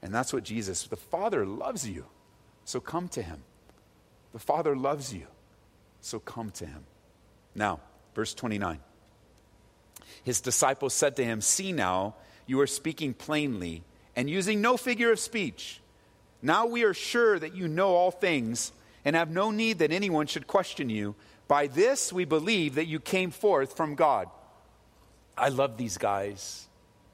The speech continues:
I love this guy. I love it because they're confused, they're messed up, but now toward the end they're going, "Oh, we understand now."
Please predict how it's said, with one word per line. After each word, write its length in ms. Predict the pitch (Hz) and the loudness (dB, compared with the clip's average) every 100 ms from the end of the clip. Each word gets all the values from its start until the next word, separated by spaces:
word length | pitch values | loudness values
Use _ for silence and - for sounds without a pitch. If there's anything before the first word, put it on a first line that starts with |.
| - | -2
I 100 | 110 | 2
love 280 | 120 143 135 | 4 2 0
this 200 | 135 - | -4 -2
guy. 200 | 104 104 | -4 0
I 100 | 113 | 0
love 260 | 131 175 160 | 0 -2 -2
it 100 | 117 | -6
because 280 | 113 120 | -4 -4
they're 140 | 107 117 | 0 -2
confused, 760 | - 110 - 156 170 170 - - - | -2 -6 -4 0 0 0 -6 -14 -4
they're 140 | 120 120 | -2 2
messed 360 | 135 131 - | 0 0 0
up, 340 | 147 151 151 - - | 2 2 0 -8 -8
but 120 | - 127 | -4 2
now 220 | 131 156 | 2 2
toward 280 | - 170 135 | 0 -2 0
the 140 | 135 | 0
end 160 | 156 147 | 2 2
they're 100 | 127 | 2
going, 340 | 131 120 117 - | 0 0 -2 2
"Oh, 120 | 131 | 2
we 200 | 120 151 | 4 2
understand 560 | 143 120 - 117 107 95 | 2 -2 -2 0 0 -2
now." 220 | 87 | -4